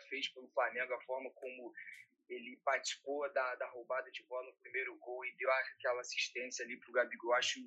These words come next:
muito improvável a gente não lembrar disso. E concordando aí que, que o, com que, o que o Braus tem disse, o Arrascaeta, ele é um jogador, assim, diferenciado demais. É um jogador que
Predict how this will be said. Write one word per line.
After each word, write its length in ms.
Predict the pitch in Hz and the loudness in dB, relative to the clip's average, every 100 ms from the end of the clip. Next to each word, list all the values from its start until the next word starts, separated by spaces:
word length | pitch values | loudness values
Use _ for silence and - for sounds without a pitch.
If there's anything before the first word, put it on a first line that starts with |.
| 107 _ _ _ - | -16 _ _ _ -20
muito 380 | 135 156 170 143 | -4 -4 -4 0
improvável 360 | 139 131 131 | 2 2 0
a 40 | 131 | 0
gente 280 | 127 - - | -2 -2 -4
não 80 | 131 | -2
lembrar 340 | 123 120 123 | 0 2 2
disso. 480 | - 117 131 - 143 | 2 -4 -4 -6 -8
E 220 | 139 123 | -10 -10
concordando 500 | 143 139 147 135 139 | -8 -2 0 0 0
aí 80 | 143 | -2
que, 140 | 151 | -4
que 140 | - 139 | -8 -10
o, 120 | 127 _ | -16 _
com 160 | 139 127 | -6 -2
que, 160 | - 151 | -2 -2
o 100 | 131 | -4
que 120 | 139 | -8
o 40 | |
Braus 480 | 123 123 135 139 - | 0 4 4 2 -4
tem 200 | 131 113 - | -6 -10 -6
disse, 460 | 135 151 - - - _ - - _ | -2 -2 -4 -8 -16 _ -20 -20 _
o 60 | 123 | 2
Arrascaeta, 580 | 120 131 - 127 135 151 | 4 2 -2 -6 -6 -6
ele 220 | 139 131 | -6 0
é 260 | 135 139 147 | 2 2 -2
um 60 | |
jogador, 500 | 123 139 135 127 98 - | -6 -4 -4 -4 -4 -6
assim, 280 | - 135 131 | -6 -16 -10
diferenciado 800 | - - 139 131 - - 135 135 | -8 -4 0 0 -2 2 2 2
demais. 720 | - 107 113 117 127 131 - - - 123 | -4 -4 -2 2 2 2 -4 -8 -12 -8
É 60 | |
um 20 | |
jogador 640 | 139 156 156 135 151 185 - _ | -4 2 2 0 -6 -6 -10 _
que 380 | - 202 220 | -18 -16 -18